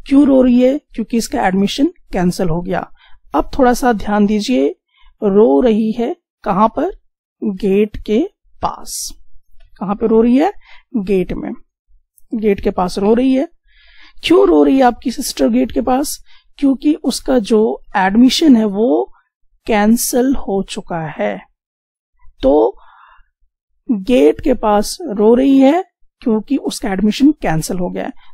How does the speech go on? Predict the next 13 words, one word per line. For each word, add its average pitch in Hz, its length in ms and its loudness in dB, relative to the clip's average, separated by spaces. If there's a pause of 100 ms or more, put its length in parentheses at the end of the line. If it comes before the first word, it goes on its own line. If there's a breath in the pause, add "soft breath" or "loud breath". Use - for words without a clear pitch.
तो - 80 0
अब 262 200 0
आपको 294 280 -2
याद 226 360 2
रहेगा 196 540 -2 (460)
एब्रोगेट, 226 880 0 (640 soft breath)
एब्रोगेट 214 540 2
में 214 160 2
आपका 190 320 -4
gate 190 240 -2
छिपा 233 280 -2
हुआ 285 180 2
है। 277 180 2